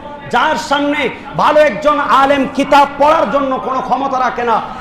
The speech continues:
এমন একজন আলেম বলছেন, 'আমি এখনো পর্যন্ত আমার মনে হচ্ছে ইসলাম সম্পর্কে আমি কিছুই জানি না।'" সুবহানাল্লাহ বলেন। ওনার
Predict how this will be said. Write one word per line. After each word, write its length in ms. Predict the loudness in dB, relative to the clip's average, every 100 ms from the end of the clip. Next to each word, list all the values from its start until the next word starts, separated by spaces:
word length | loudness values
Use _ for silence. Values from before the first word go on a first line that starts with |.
| -6
এমন 260 | -4 -2 -2
একজন 360 | -2 -2 -4 -2
আলেম 400 | -2 0 -2 -4 -6
বলছেন, 480 | -6 -8 -8 -10 -10 -16 -20 -12
'আমি 480 | -8 -6 -6 -8 -10 -14 -20 -20 -20 -20 -20 -20 -20 -20 -12
এখনো 360 | -10 -6 -6 -6 -4
পর্যন্ত 460 | -6 -4 -6 -4
আমার 380 | -2 -2 -2 -4
মনে 220 | -4 -6
হচ্ছে 320 | -6 -8 -10 -12
ইসলাম 380 | -10 -6 -6
সম্পর্কে 520 | -6 -8 -8 -8 -6 -6
আমি 160 | -6 -6
কিছুই 300 | -10 -8 -8
জানি 240 | -8 -8
না।'" 100 | -10 -14 -18 -20 -20 -20 -20 -20
সুবহানাল্লাহ 440 | -10 -6 -4 -2 -2
বলেন। 180 | -2 -4 -6 -8 -6 -6 -6 -6 -8 -10 -12 -12 -18 -8
ওনার 200 | -2